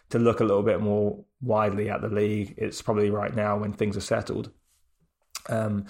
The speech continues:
in terms of our league positions. But, um, yeah, th-, they're just an interesting side. It's gonna be fascinating to see how they play out. I, I think too, one thing I will say on them as well, I, I do think the system and the way they play, I, I think in some ways you only really, when you're trying to, when you're trying to elevate a team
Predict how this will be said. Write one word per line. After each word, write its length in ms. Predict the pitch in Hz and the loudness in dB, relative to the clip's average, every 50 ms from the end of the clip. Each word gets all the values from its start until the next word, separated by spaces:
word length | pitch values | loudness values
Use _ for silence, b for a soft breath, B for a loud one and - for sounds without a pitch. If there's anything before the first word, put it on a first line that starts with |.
| B B B B B B B B | B B B B B B B B
in 100 | - - | -8 -2
terms 220 | - 110 101 98 | 0 2 2 2
of 80 | 98 104 | 0 0
our 120 | 104 104 | 0 2
league 200 | 101 104 104 101 | 2 2 0 0
positions. 460 | - - 101 101 98 - - 104 101 101 | -2 -6 -6 -6 -4 -4 -4 -6 -6 -2
But, 340 | - - 113 107 - b b b b b b b b b _ _ | 0 0 0 0 -2 b b b b b b b b b _ _
um, 320 | - 57 - - - - - | -4 -4 -2 -2 -2 -4 -2
yeah, 160 | - 104 127 - | 0 0 0 0
th-, 120 | - - | 0 -4
they're 180 | - 135 127 135 | -4 -4 -2 -2
just 140 | 147 147 - | -2 -2 -2
an 60 | 123 | 0
interesting 440 | 107 120 117 - 120 107 - 110 104 | 0 0 0 0 -2 0 0 -2 -2
side. 300 | 98 110 110 107 107 101 | 2 2 2 2 2 0
It's 100 | 101 98 | -2 -2
gonna 80 | - 113 | -2 -2
be 60 | 110 | -2
fascinating 440 | 107 - 104 92 - - 101 95 104 | 0 0 -2 0 -2 -2 -4 -4 -4
to 60 | - | -2
see 120 | - 107 | -2 -2
how 100 | 104 101 | -2 -2
they 120 | 98 98 95 | -4 -4 -6
play 240 | - - - 101 | -4 -4 -4 -2
out. 360 | 101 104 101 101 - 110 113 - | -2 0 0 0 0 0 0 -2
I, 20 | |
I 20 | 117 | -2
think 220 | - 151 135 113 104 | 0 0 0 0 0
too, 200 | - 127 113 107 | 2 2 2 4
one 220 | 107 113 110 107 | 4 2 2 2
thing 180 | 104 - 107 104 | 0 0 0 0
I 40 | |
will 200 | 98 98 107 107 | 2 4 4 2
say 140 | 101 - 98 | 2 0 -2
on 100 | 95 95 | -4 -4
them 160 | 98 95 95 | -4 -4 -4
as 100 | 95 95 | -4 -2
well, 240 | 98 101 104 101 - - - - - - | -2 0 0 0 -2 -2 -4 -4 -6 -4
I, 60 | - 113 | -4 -4
I 40 | |
do 260 | 101 101 123 123 117 110 | -2 2 2 2 2 2
think 240 | - - 113 113 | 2 0 0 0
the 100 | - 107 | -2 -4
system 460 | 101 - - 117 104 - - 113 107 107 | -4 0 0 0 0 0 -2 -2 0 0
and 180 | 104 104 101 B B B B B B - | 0 0 -2 B B B B B B 0
the 100 | 113 107 | 2 4
way 200 | 101 113 110 107 | 6 6 6 6
they 160 | 107 104 104 | 4 2 0
play, 560 | - - - 117 107 104 104 107 107 107 b b b b b b b | -2 0 2 2 4 4 2 0 -2 -4 b b b b b b b
I, 80 | - - - - | 0 0 0 2
I 100 | - 120 | 2 2
think 260 | 107 - - 143 139 131 | 4 4 2 2 2 2
in 80 | 117 | 2
some 320 | 104 - - 123 117 117 113 | 0 2 4 4 4 6 6
ways 300 | 110 107 107 110 104 107 | 6 6 6 4 4 2
you 120 | 107 107 - | 0 0 2
only 340 | - 113 120 123 120 110 107 | 2 4 4 6 6 4 4
really, 580 | 101 107 107 104 107 107 104 101 107 - - _ _ _ _ _ _ _ _ B B B B | 4 4 4 4 4 2 2 0 -2 -4 -8 _ _ _ _ _ _ _ _ B B B B
when 120 | - 131 | 2 4
you're 100 | 147 143 | 4 4
trying 240 | 127 135 135 131 123 | 4 6 6 6 6
to, 60 | 101 | 4
when 80 | 131 139 | 4 2
you're 100 | 147 143 | 2 2
trying 140 | - 139 - | 0 0 2
to 80 | - | 4
elevate 340 | 117 120 117 107 110 107 104 | 4 4 6 6 6 4 4
a 60 | 98 | 2
team 580 | 101 - - 117 113 107 107 104 101 101 101 | 0 2 2 4 6 6 6 4 2 2 0